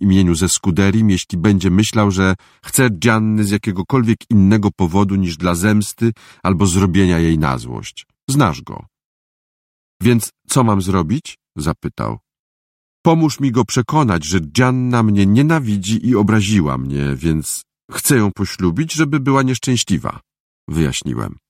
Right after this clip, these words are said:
„A tak nie jest? Ta dziewczyna cię nie znosi i właśnie dlatego jej pragniesz.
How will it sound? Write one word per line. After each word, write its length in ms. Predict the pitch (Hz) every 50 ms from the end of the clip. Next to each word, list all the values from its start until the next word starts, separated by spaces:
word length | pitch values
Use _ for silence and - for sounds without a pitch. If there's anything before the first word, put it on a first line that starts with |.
| _ _ _ _ _
„A 120 | - 139 110
tak 320 | - - - - - -
nie 140 | 107 104 101
jest? 480 | 101 107 139 160 185 - - - _ _ _ _ _ _ _ _ _ _ _
Ta 120 | - 113
dziewczyna 520 | 92 107 120 101 - - 127 117 117 117 110
cię 320 | - - 120 117 113 113
nie 140 | 117 127 131
znosi 440 | 127 135 175 294 240 - - - 87
i 120 | 87 87
właśnie 340 | 82 85 98 98 - - 110
dlatego 480 | 98 104 123 117 - 120 107 87 85 85
jej 140 | 92 104 101
pragniesz. 500 | - 160 151 127 92 76 78 82 82 -